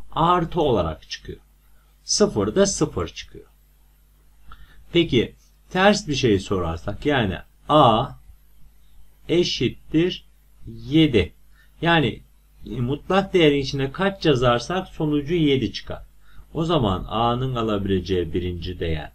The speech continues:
artı yedidir. Yani sıfırın yedi birim sağında veya ikinci değer sıfırın eksi yedi, yani solunda şeklinde.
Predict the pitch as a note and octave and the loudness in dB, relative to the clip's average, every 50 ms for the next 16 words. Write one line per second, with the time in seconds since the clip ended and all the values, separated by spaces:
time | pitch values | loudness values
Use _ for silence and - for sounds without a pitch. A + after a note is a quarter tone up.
0 | _ - - E2 D#2+ D#2 D#2 - - - G2+ G#2+ A#2 C3+ C#3+ D3+ D#3+ C#3+ C#3+ D3+ | _ -12 -10 -8 -8 -8 -8 -8 -6 -6 -4 -2 -2 -2 0 0 0 0 0 0
1 | C#3+ - - G2 F#2 F2 E2+ E2+ D#2+ D#2 D#2 - - - - - - - _ - | 0 -2 -4 -6 -6 -6 -6 -6 -6 -6 -8 -10 -16 -20 -20 -20 -20 -20 _ -20
2 | _ - - _ _ - - - - G#2+ F#2+ - G#2 F2+ F2 E2 D#2+ D#2 E2 F2 | _ -20 -20 _ _ -12 -8 -6 -6 -4 -4 -4 -4 -4 -2 -2 -2 -2 -2 -2
3 | F2+ F2+ A#2 A#2+ C#3 C#3+ C#3+ D3 B2+ - - - _ - C#3+ C3 - - - C#3+ | -2 0 0 0 2 2 0 0 -2 -4 -10 -18 _ -20 -18 -16 -12 -6 -4 -2
4 | C#3 C#3 C#3+ C#3+ C#3 C3+ C#3 C#3 C#3+ C#3+ - - - - - - - - B2+ D#3 | 0 0 0 0 -2 -2 -4 -4 -4 -6 -10 -18 -20 -20 -20 -20 -12 -6 -2 0
5 | D#3+ C#3+ A#2+ A2+ A#2+ C#3 D3+ D3+ F#2+ - - - C3+ C3 B2+ B2+ B2+ A#2 - G2+ | 2 2 4 4 2 2 0 -2 -4 -6 -6 -6 -6 -6 -6 -6 -6 -4 -2 0
6 | F2+ F2 F#2 G#2 C3 D3+ E3+ D#3 - - _ _ _ _ _ - - - - - | 0 0 0 0 -2 -2 -4 -6 -8 -16 _ _ _ _ _ -16 -12 -8 -4 -2
7 | D3+ C#3+ - - A2 G2+ F#2 F#2 G2+ B2 D3 D#3+ D#3+ D#3 - - _ - - B2 | -2 -2 0 0 0 0 2 0 0 0 0 -2 -4 -6 -10 -16 _ -14 -8 -4
8 | C3 C#3 C3 C3 - - - - - - - - B2 A#2+ B2+ D3 D3+ D3+ - - | -4 -4 -4 -4 -8 -12 -14 -14 -14 -12 -6 -4 0 2 2 2 0 0 -6 -12
9 | - - _ _ _ _ _ _ - - - - - G#2 A2 A#2 G#2+ F2 E2+ D#2+ | -20 -20 _ _ _ _ _ _ -20 -20 -20 -16 -6 0 2 2 2 2 0 -4
10 | F2 G#2+ A2+ G2+ E2+ E2 G2+ D3+ E3+ D#3+ - - - C3 B2 B2 B2 A#2+ A#2+ A#2 | -4 -2 -2 -2 -2 -4 -4 -4 -6 -6 -6 -4 -2 0 0 2 0 0 -2 -2
11 | A#2 A2+ - - _ _ _ _ - - - - - - - - A2 F#2+ - - | -4 -4 -6 -8 _ _ _ _ -20 -20 -20 -20 -14 -8 -4 -2 -2 -2 -2 -4
12 | - G2+ - - - | -12 -14 -14 -16 -20